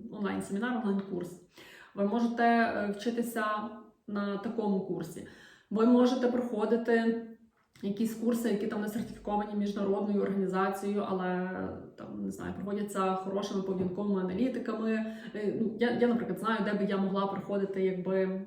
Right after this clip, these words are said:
якби мені це було потрібно, е, ті курси. Отже, ви можете починати свій шлях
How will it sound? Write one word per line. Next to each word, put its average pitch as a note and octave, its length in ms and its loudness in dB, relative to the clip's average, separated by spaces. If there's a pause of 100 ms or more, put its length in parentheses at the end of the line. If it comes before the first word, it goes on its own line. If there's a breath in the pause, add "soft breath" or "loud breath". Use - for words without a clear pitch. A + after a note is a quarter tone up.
(140)
якби G#3 220 0
мені G#3 200 0
це G3 100 -4
було F#3 220 -2
потрібно, F#3 580 -2 (800 loud breath)
е, A3+ 200 2
ті - 120 -4
курси. G#3 500 0 (260)
Отже, A3 480 6 (140)
ви C#4+ 120 4
можете A3 640 4
починати G#3+ 420 0
свій A3+ 260 2
шлях G3+ 460 0